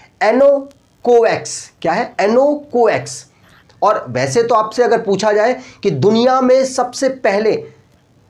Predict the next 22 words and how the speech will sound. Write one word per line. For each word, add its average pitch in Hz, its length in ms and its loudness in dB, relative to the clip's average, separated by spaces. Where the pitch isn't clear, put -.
animal 247 420 2
के 262 180 0
लिए 247 180 2
vaccine 233 400 -2
किसने 233 320 -2
बनाई, 208 260 0
तो 139 80 -2
answer 165 280 0
हो 196 80 0
जाएगा 190 260 2
रशिया। 151 520 -2
ह्यूमन 277 420 2
के 269 160 0
लिए 247 220 0
सबसे 254 340 -2
पहले 196 400 0
कोविड 226 300 2
नाइनटीन 233 400 0
की 226 100 -4
वैक्सीन 220 440 -2
किसने 220 300 -2
बनाई, 208 300 0